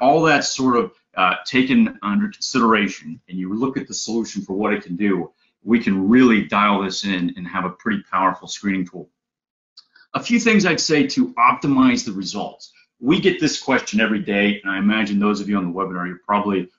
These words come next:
wondering this as well. "Okay, where do I install it? How do I install it? Uh, what's the, the ideal scenario?"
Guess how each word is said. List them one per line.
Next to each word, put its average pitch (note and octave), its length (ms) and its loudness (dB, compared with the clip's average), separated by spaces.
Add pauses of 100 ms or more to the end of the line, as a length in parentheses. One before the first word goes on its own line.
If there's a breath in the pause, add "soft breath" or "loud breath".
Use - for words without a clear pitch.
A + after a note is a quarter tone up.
wondering G#2 360 2
this F2+ 160 -2
as E2 100 -12
well. F#2 280 -2
"Okay, F#2+ 240 -2 (260 loud breath)
where C3 260 2
do D#3 140 6
I C#3 120 4
install G2+ 500 2
it? F2+ 100 -4
How B2 200 2
do B2+ 100 4
I A2+ 80 2
install G2 480 -4
it? F2+ 100 -6 (240)
Uh, F2+ 140 -8
what's A2+ 360 -4
the, A#2+ 260 2
the A2 180 -6
ideal A2 360 -4
scenario?" F#2+ 460 -4